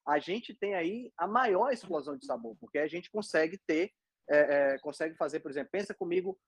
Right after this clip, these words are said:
num, num prato típico da, da, da culinária francesa, que é o filé au poivre, né? Que é aquele filé com pimenta. Putz, o sabor daquilo ali é um negócio assustador. Quando você pega aquele corte tornedor, né? Que é aquele corte alto,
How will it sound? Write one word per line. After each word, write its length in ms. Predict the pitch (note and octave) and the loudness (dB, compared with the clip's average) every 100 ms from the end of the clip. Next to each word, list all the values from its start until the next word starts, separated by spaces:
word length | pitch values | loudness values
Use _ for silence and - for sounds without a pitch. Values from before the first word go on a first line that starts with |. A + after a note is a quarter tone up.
| _ - | _ -4
num, 360 | D3+ D3+ D3 | 0 0 0
num 160 | C#3 C#3 | -4 2
prato 340 | C#3+ D3 C#3+ | 8 8 6
típico 500 | - - F#3 - C#3+ | -2 -4 -4 -4 -2
da, 240 | B2+ B2 A#2 | 4 4 4
da, 300 | A#2+ A#2 A2+ | 2 2 0
da 140 | A2+ | -2
culinária 440 | - B2 A#2+ A#2 | 0 0 2 0
francesa, 540 | - A#2+ - E3+ G3 E3+ | -2 -6 0 2 2 0
que 200 | - D#3 | 0 4
é 380 | D3+ F3 G3 - | 6 6 6 2
o 460 | D#3+ D#3+ D3+ C#3+ C#3 | 0 2 2 0 -2
filé 520 | E3 C#3+ C#3+ E3 G3 - | -2 4 4 6 4 2
au 140 | D#3 | 0
poivre, 500 | - D3 A#2+ A2+ - - | 2 2 2 0 -10 -12
né? 200 | B2 F#3 | -8 -6
Que 100 | - | -2
é 20 | C3+ | -2
aquele 200 | C#3 B2 | -4 -6
filé 240 | C3 C3+ | 0 0
com 120 | C#3+ | 0
pimenta. 380 | C#3+ C#3 A#2+ G#2+ _ _ _ _ - | -6 -4 -6 -10 _ _ _ _ 0
Putz, 240 | E4+ - | 2 2
o 60 | D3+ | 4
sabor 480 | - F3 C#3 G#3+ G4 | 6 8 8 4 4
daquilo 260 | - E3+ | -2 -2
ali 300 | A#2+ G3 E4 | -2 -4 -6
é 60 | G3 | -6
um 60 | |
negócio 360 | G3+ G3+ G#3 - | -6 -2 -4 -4
assustador. 760 | D#4+ F4 - G#4+ G#4 C4 B3 - _ _ _ _ | -8 -8 -6 -6 -4 -4 -6 -10 _ _ _ _
Quando 180 | E3+ | -4
você 220 | D#3+ D#3+ E3 | -2 -4 0
pega 260 | D#3+ D3 | 2 2
aquele 220 | C#3+ C#3+ | 0 -4
corte 540 | D3 - C#3+ C#3 - B2+ - | -4 -2 -2 -2 -8 -12 -2
tornedor, 580 | D3 C3+ C3 A2+ D3 G#3+ | 0 2 0 2 2 2
né? 120 | D3+ | 0
Que 80 | B2+ | -4
é 20 | |
aquele 180 | A#2+ A2+ | -4 -2
corte 380 | - A#2+ - A2+ | 0 0 0 2
alto, 460 | A2+ D3+ E3+ F#3+ | 4 4 2 -8